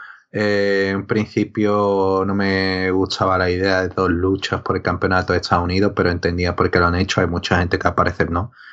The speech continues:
Y es por el tema del false advertising. Eh, las empresas cuando no pueden dar un show por ciertas circu-, no pueden dar un encuentro, un show por ciertas circunstancias,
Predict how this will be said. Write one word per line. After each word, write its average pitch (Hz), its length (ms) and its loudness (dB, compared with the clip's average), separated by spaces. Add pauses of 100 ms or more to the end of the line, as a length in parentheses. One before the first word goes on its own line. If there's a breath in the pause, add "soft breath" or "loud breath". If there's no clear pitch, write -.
(280 loud breath)
Y 95 100 2
es 87 80 2
por 90 160 2
el 85 120 2
tema 92 240 4
del 85 100 4
false - 380 0
advertising. 95 880 0 (380 soft breath)
Eh, 92 200 -4
las 90 160 0
empresas 95 500 2
cuando 92 300 -2
no 87 120 -2
pueden 92 280 2
dar 92 160 2
un 90 120 -4
show 90 320 0
por 87 160 -2
ciertas 90 440 0
circu-, - 280 -4
no 90 460 -2
pueden 92 160 2
dar 95 160 2
un 92 100 2
encuentro, 92 400 0
un 90 80 0
show - 220 0
por 90 160 -4
ciertas 95 320 0
circunstancias, 92 720 -2